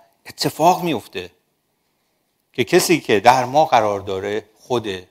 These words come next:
خداست. او یار و یاوری هست که در سختی‌ها در کنار ما هست و همیشه ما رو راهنمایی می‌کنه، تسلی می‌ده، حکمت می‌ده.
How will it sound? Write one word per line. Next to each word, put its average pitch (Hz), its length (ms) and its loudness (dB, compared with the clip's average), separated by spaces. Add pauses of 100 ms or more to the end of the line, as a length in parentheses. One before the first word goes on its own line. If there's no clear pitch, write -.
خداست. - 600 -12 (1160)
او 131 140 0
یار 131 300 8
و 135 80 4
یاوری 123 400 6
هست 120 300 0
که 127 80 -6
در 117 220 2
سختی‌ها 117 880 0 (280)
در 101 280 -2
کنار 110 520 -2
ما 90 180 -6
هست 92 380 -10
و 147 40 0
همیشه 190 520 0
ما 175 180 4
رو 147 140 2
راهنمایی 117 560 0
می‌کنه، 101 420 -18
تسلی 120 560 -2
می‌ده، 98 340 -20
حکمت 135 520 -2
می‌ده. 95 260 -20